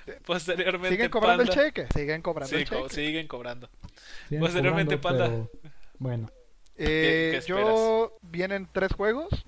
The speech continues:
Speaker 1: tres juegos que muero porque ya, ya vean la luz del día. El primero siendo Bravely Default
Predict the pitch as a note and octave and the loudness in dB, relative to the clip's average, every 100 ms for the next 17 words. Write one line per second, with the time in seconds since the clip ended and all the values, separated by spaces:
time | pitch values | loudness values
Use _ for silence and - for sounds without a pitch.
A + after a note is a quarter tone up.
0 | - E3 E3+ F#3 F3+ E3+ - D#3 D3 C#3 | -8 -6 -4 -4 -4 -4 -4 -4 -4 -4
1 | C3+ B2 A#2 - D3+ D#3 D#3+ D#3+ D3 C#3 | -8 -10 -14 -18 -12 -4 -2 -2 -6 -12
2 | C#3 C#3 C#3+ C3 - - C#3+ C#3+ D3+ D3 | -8 -4 -4 -4 -10 -10 -6 -4 -4 -4
3 | C#3+ D#3 C#3+ C3+ A3 F#4+ - - D#3+ - | -4 -4 -6 -4 -6 -8 -16 -10 -8 -6
4 | D#3 E3+ F#3+ G3 G3 F#3 D#3+ F3+ F#3 F3 | -2 -2 2 0 0 -2 0 0 0 -2
5 | D3 D#3+ D#3+ | -2 0 -2